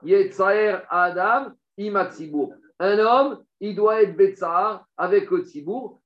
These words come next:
et explique les Mefarshim, même si lui c'est un tzaddik gamour, même si lui c'est un tzaddik gamour. Alors, c'est quoi le chidouche ?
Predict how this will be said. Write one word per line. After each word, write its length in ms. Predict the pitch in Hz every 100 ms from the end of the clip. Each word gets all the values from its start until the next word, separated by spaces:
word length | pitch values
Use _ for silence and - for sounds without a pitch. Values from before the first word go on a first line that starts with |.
| -
et 400 | 208 196 - 185
explique 440 | 185 - 202 -
les 80 | 170
Mefarshim, 580 | 165 156 - 240 247 -
même 340 | 156 226 370
si 260 | - - 247
lui 200 | 214 262
c'est 140 | -
un 160 | 196 180
tzaddik 680 | - 208 202 175 247 262 _
gamour, 720 | 165 156 185 190 202 160 - _ _ _
même 320 | 151 208 302 262
si 300 | - 220 214
lui 240 | 226 247
c'est 200 | - 202
un 140 | 190
tzaddik 760 | 175 - 170 165 220 - - 151
gamour. 480 | 170 160 143 127 _ _ - _
Alors, 260 | 160 170 -
c'est 100 | 190
quoi 140 | 214
le 180 | 196 170 127
chidouche ? 420 | 143 139 - _